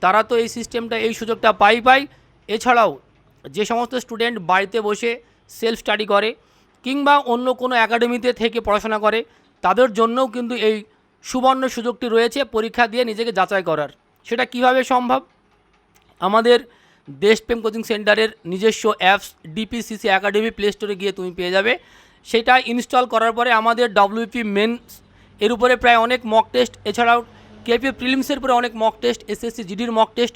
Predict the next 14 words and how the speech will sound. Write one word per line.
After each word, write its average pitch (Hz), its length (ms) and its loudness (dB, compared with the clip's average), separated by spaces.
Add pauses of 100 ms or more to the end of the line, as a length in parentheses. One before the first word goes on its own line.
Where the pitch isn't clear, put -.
(120)
অধ্যায়ভিত্তিক 214 640 -2
মক 202 260 -2
টেস্ট, 240 240 -2 (600)
জিকে 214 420 -2 (100)
দু 196 160 -4
হাজার 254 300 4 (220)
উনিশ 233 240 -4
থেকে 262 260 -6
দু 226 120 -2
হাজার 240 240 2
পঁচিশ, 233 420 -4 (1120)
এমটিএস, 240 460 0 (1040)
এসএসসি 233 340 -2
জিডি 226 280 -2